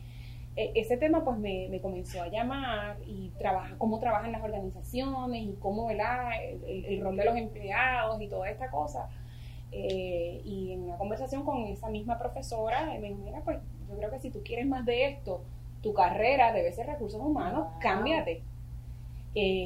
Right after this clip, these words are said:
Speaker 2: ¿Y
Speaker 1: y
Speaker 2: estaba en
Speaker 1: obviamente
Speaker 2: primer año?
Speaker 1: Estaba en primer año, estaba en segundo año ya,
Speaker 2: Ok.
Speaker 1: pero en primer año en la yupi tú coges todo lo que es
Speaker 2: Ujú,
Speaker 1: biología,
Speaker 2: la
Speaker 1: todos estos
Speaker 2: básica,
Speaker 1: cursos de,
Speaker 2: claro.
Speaker 1: generales.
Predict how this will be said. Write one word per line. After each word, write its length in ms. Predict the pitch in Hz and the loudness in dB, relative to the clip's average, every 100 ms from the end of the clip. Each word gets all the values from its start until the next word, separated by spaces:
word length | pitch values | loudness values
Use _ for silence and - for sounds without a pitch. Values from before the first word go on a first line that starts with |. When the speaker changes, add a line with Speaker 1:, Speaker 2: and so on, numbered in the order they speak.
| 185 | 2
Speaker 2:
¿Y 60 | - | 4
Speaker 1:
y 20 | |
Speaker 2:
estaba 200 | 190 202 | 10 12
en 40 | - | 12
Speaker 1:
obviamente 80 | - | 8
Speaker 2:
primer 220 | 247 254 | 4 4
año? 280 | 285 233 - 233 | 4 2 -2 -2
Speaker 1:
Estaba 360 | 208 202 180 | 2 4 2
en 140 | 196 208 | 2 -2
primer 300 | 226 196 180 | 0 0 0
año, 340 | 185 208 220 | -2 0 2
estaba 240 | 202 226 | 4 4
en 80 | 269 | 4
segundo 340 | 254 233 233 208 | 4 2 2 2
año 340 | 202 220 202 | 2 2 0
ya, 120 | 175 175 | 0 -2
Speaker 2:
Ok. 160 | 185 | -2
Speaker 1:
pero 120 | 190 202 | -2 -2
en 80 | |
primer 280 | 180 185 185 | -2 -2 0
año 260 | 202 233 240 | 0 2 2
en 80 | 240 | 2
la 120 | 247 | 2
yupi 260 | 285 285 | 2 -2
tú 120 | 226 208 | -4 0
coges 280 | 202 208 | -2 0
todo 160 | 226 214 | 2 4
lo 100 | 214 | 4
que 80 | 214 | 2
es 60 | |
Speaker 2:
Ujú, 100 | 208 | 0
Speaker 1:
biología, 380 | 226 - 196 240 | 0 2 4 6
Speaker 2:
la 120 | 220 | 8
Speaker 1:
todos 120 | 202 - | 10 8
estos 160 | 214 | 6
Speaker 2:
básica, 60 | 247 | 6
Speaker 1:
cursos 220 | 240 233 247 | 6 6 6
de, 60 | |
Speaker 2:
claro. 240 | 240 214 226 | 6 6 4
Speaker 1:
generales. 500 | 233 226 226 196 | 2 4 6 4